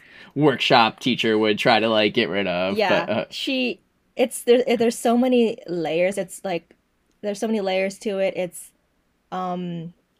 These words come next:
Speaker 2: being qualified so many times that, like, Mister Bennet still will not say anything directly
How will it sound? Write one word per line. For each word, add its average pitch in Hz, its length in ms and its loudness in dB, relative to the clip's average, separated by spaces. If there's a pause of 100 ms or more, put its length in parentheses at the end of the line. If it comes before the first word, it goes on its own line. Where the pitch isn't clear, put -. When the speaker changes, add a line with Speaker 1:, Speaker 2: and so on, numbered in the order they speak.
(640)
Speaker 2:
being 202 440 0
qualified 185 840 -4
so 165 220 -6
many 170 180 -6
times 165 440 -12
that, 160 200 -4
like, 156 200 -6 (100)
Mister 202 260 -6
Bennet 170 280 -6
still 175 260 -4
will 156 160 -6
not 151 460 -8
say 180 440 -4
anything 170 440 -6
directly 170 640 -6